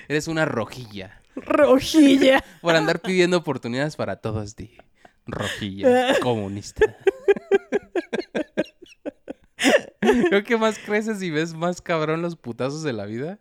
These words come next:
Speaker 1: que dices, "Me dan ganas de ser chairo", pero, o sea, no de los, no de los chairos de la Roma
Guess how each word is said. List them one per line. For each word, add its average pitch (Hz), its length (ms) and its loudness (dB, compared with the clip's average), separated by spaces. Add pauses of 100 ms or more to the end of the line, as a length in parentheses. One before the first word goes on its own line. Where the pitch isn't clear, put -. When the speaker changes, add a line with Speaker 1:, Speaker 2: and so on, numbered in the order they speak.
(1040)
Speaker 1:
que 107 640 -4
dices, 110 480 -10
"Me 110 140 -12
dan 127 180 -8
ganas 151 260 -6
de 113 80 -10
ser 123 200 -10
chairo", 135 500 -6 (640)
pero, 107 460 -6
o 101 120 -14
sea, 113 140 -8
no 127 140 -6
de 147 100 -6
los, - 420 -12
no 107 200 -10
de 143 80 -6
los 127 180 -10
chairos 127 400 -8
de 113 80 -8
la 98 100 -10
Roma 160 360 -10